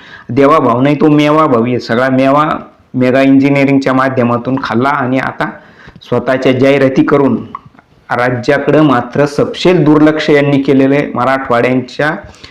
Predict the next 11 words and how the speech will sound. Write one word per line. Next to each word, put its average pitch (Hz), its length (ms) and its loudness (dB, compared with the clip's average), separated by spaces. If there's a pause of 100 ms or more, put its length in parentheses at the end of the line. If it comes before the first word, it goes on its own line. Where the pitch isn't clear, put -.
(280)
मराठवाड्याच्या 135 680 0
जनतेसाठी 131 640 0
हा 120 160 -2
व्हिडिओ 117 320 2
बनवलेला 131 460 2
आहे. 135 120 0
त्यांचे 131 560 -2
वेदना, 123 560 2
त्यांचे 131 420 -4
अश्रू 135 440 0
हे 127 280 2